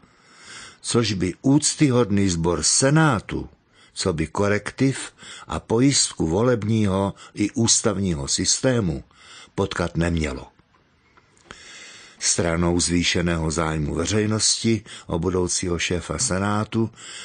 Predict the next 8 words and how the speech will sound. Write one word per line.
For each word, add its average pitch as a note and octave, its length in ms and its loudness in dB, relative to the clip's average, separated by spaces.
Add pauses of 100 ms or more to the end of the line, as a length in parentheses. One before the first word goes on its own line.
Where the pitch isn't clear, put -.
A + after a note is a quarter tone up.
se B2 220 0
odehrávají A#2+ 840 2
úporné D#3 640 4
volební D3 520 2
půtky A2+ 720 0 (280)
o E2 140 -2
vyhovující A#2 840 4
persony E2+ 800 0